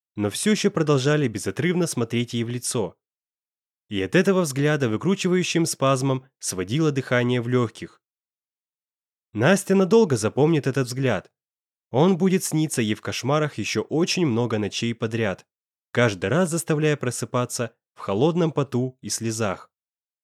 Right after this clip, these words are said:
«Найди себе другую девушку, а меня забудь», бесцветным голосом произнесла она спустя целую вечность, чувствуя, как всё внутри умирает. «Уходи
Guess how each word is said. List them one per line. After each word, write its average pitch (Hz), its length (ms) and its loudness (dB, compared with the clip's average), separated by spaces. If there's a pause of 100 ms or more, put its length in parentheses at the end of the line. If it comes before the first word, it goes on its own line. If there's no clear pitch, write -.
(320)
«Найди 185 280 -4
себе 151 280 -4
другую 165 400 -2
девушку, 110 580 -8 (400)
а 165 80 -6
меня 180 300 -2
забудь», 113 540 -6 (800)
бесцветным 185 720 0
голосом 151 440 2
произнесла 104 580 -2
она 143 220 0
спустя - 380 -8
целую 160 400 0
вечность, 113 580 -2 (400)
чувствуя, 160 680 0
как - 160 -8
всё 180 220 4
внутри 131 340 2
умирает. 107 580 0 (1000)
«Уходи 156 560 -4